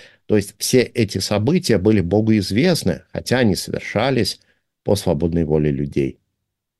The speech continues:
И вот поскольку Бог знает все поступки людей из конца в конец,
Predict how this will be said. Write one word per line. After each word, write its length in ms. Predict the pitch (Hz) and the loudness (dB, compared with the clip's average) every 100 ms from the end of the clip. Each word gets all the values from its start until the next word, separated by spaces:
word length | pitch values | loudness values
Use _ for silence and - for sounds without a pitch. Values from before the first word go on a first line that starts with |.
| _ _ | _ _
И 60 | 98 | 2
вот 160 | 107 | 4
поскольку 420 | 110 113 131 123 117 | 4 2 4 4 4
Бог 220 | 127 104 | 2 2
знает 680 | 90 110 131 135 110 80 - | 4 4 4 2 0 -2 -8
все 280 | - - 98 | -16 -4 -2
поступки 520 | 78 80 - 82 - | -2 -4 -4 -6 -6
людей 500 | 60 57 53 55 62 _ _ | -8 -8 -8 -10 -14 _ _
из 80 | - | -10
конца 340 | - 82 - | -6 -4 -6
в 60 | - | -8
конец, 520 | - 117 - - - | -10 -14 -14 -16 -20